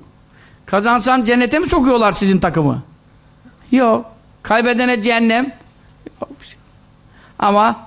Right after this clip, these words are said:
milleti öyle maçlara kitlemişler, oyunlara yönlendirmişler, dizilere yönlendirmişler. He? Durum bu. Otuz beş milyon insan izliyormuş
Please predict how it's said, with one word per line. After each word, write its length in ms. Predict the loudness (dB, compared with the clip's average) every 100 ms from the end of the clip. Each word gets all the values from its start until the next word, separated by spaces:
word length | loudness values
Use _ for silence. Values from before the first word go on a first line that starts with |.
| -20 -20 -20 -16 -4
milleti 480 | 0 0 0 0 2
öyle 500 | 2 2 0 -4 -12 -20 _ _
maçlara 460 | -2 0 0 -2 -2
kitlemişler, 640 | -4 -2 0 0 0 0
oyunlara 480 | 0 0 0 0 2
yönlendirmişler, 840 | 2 2 2 2 0 0 0 -2 -4 -14 -20 -6
dizilere 440 | -2 0 0 2
yönlendirmişler. 840 | 2 2 2 2 2 2 0 0 0 -4 -12 -18
He? 360 | -4 0 0 -2 -8 -20 _ _ _ _ _ _ _ _ -20 _ -20 _ -20 _ _ _ _ -20 _ _ -20 _ _ _ _ _ _ -20 _ _ _ _ _ _ -4
Durum 300 | 0 2 2
bu. 260 | 2 0 -4 -18 _ _ -20 _ _ -20 _ _ -20 -20 -2
Otuz 580 | 2 2 2 0 0 0
beş 320 | 0 0 0
milyon 580 | 2 2 4 2 2 2
insan 360 | 0 0 0 0
izliyormuş 680 | 0 0 2 2 -2 -4